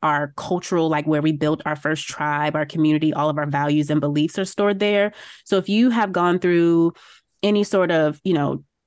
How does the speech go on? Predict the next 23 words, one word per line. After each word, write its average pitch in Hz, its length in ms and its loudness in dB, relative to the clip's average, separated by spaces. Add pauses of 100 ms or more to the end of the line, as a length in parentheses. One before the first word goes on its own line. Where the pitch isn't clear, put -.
childhood 202 600 0
trauma 185 440 0
or 165 140 0
any 170 240 2
pa-, - 240 -8 (600)
trauma 190 380 0
from 185 200 0
your 165 180 2
life 160 480 -2
or 151 280 2 (320)
there's 175 220 0
things 190 380 0
that 160 160 0
you're 165 120 0
holding, 202 580 2 (300)
constipation 208 920 0
can 214 160 0
be 175 260 2
a 165 100 -2
sign 160 440 -2
that 156 180 0
you're 160 140 0
holding, 196 500 2